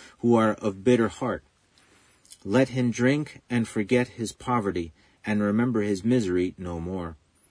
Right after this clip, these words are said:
Open your mouth for the speechless, and the cause of all who are appointed to die. Open your mouth, judge righteously,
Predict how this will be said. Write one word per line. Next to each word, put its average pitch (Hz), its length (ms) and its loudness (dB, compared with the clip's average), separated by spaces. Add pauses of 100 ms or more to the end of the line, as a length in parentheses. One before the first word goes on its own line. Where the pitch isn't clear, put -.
(340)
Open 135 280 4
your 123 120 4
mouth 127 280 2
for 127 140 -2
the 123 100 0
speechless, - 880 -8
and 87 120 -12
the 85 60 -8
cause 113 340 0
of 101 160 -2
all 123 480 2
who 113 140 0
are 107 120 4
appointed 110 760 -4
to 110 100 -4
die. 101 480 -2 (400)
Open 147 300 4
your 123 120 2
mouth, 127 500 2 (140)
judge 107 300 -2
righteously, 104 800 0